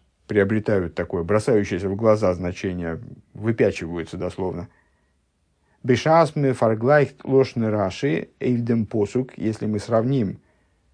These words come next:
комментарий Раши на данный стих, мит лошен Раши эйфен вайтерзикен посук, с объяснением Раши на следующий стих.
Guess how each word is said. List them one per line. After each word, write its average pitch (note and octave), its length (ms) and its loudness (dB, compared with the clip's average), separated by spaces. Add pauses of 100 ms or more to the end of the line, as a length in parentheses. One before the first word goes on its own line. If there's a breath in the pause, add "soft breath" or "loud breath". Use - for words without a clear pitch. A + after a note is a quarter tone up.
(520)
комментарий A#2 520 2
Раши G#2+ 320 2
на A2 380 0
данный F#2+ 440 0
стих, - 380 -6 (960)
мит C3 260 0
лошен C#3+ 400 2
Раши A2+ 420 2
эйфен B2 420 -2
вайтерзикен D3 840 -2 (440)
посук, G#2+ 560 2 (1400)
с - 120 -4
объяснением B2 580 2
Раши D#3+ 260 2
на B2 160 0
следующий C3+ 600 0
стих. - 340 -12